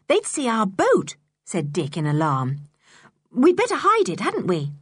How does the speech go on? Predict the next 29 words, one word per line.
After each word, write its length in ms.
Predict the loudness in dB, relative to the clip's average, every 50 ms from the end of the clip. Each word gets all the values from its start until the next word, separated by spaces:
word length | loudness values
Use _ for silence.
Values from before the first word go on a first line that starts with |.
| _ _ _ _ _ _ _ _ _ _ _ _ _ _
"How?" 640 | -4 -2 0 0 2 2 2 2 2 0 0 -2 -4 -8 _ _ _ _ _
said 200 | -8 -6 -4 -2
Anne, 440 | -2 -2 -2 -2 -4 -4 -4 -4 -6 -12 _ _ _ _ _ _ _ _ -2
thinking 460 | 0 0 0 0 -2 -2 -2 -4 -6 -10 -14 -8 -4
that 120 | -2 0
it 60 | 2
would 140 | 2 2 2
be 140 | 2 2 0
a 140 | -2 -2 -2 -4
difficult 360 | -4 -4 -4 -4 -4 -4 -6
thing 240 | -6 -6 -4 -2 -2
to 180 | -2 -4 -6 -4 -4
hide 160 | -2 -2 -2
a 140 | -4 -4 -4 -4 -2
boat 200 | -2 -2 -4 -6
as 120 | -8 -8
big 200 | -8 -6 -4 -4
as 140 | -4 -6 -4
theirs. 540 | -4 -4 -2 -2 -2 -4 -6 -6 -10 -12 -16 _ _ _ _ _ _ _ _ _ _ _ _ _ _ _ _ _ _
"Don't 220 | -6 -4 -4 0
know," 720 | 2 2 2 4 2 2 0 -2 -2 -4 -8 -10 -12 -14 -18 _ _ _ _ _ _
said 240 | -10 -8 -8 -6 -6
Julian. 460 | -6 -4 -2 -2 -2 -2 -4 -6 -8 -12 _ _ _ _ _ _ _ _ _ _
"We'll 220 | 2 4 4 4 4
go 80 | 2 2
and 100 | 2 2
have 140 | 2 2 2
a 120 | 2 2 2
look." 300 | 2 0 -2 -6 -12